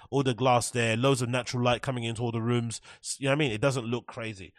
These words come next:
Um, I do actually like the exterior, I'm not gonna lie. Some more pictures of the office here, got some nice chairs. Um,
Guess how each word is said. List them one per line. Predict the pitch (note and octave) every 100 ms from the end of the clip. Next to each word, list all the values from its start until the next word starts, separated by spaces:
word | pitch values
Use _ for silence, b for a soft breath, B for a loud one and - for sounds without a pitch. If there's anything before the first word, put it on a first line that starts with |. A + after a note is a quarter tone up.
| B B
Um, | G2+ G#2 G#2
I | G#2+
do | B2+ B2 -
actually | A2+ - B2 G#2
like | G#2 -
the |
exterior, | G2 - B2 A2+
I'm | F#2+ G2+
not | A2+
gonna | G#2+ G2+
lie. | A2 A#2+ B2 B2 b b
Some | - B2
more |
pictures | B2+ C#3 A#2
of | A#2+
the | A2
office | B2 - A#2+ -
here, | B2 A#2+ A#2+ A#2 A#2
got | A2
some | G#2+ G#2
nice | A2 G2+
chairs. | - - C#3+ C3 B2 A#2+ A#2+ A#2+ A2+ - B B -
Um, | G#2+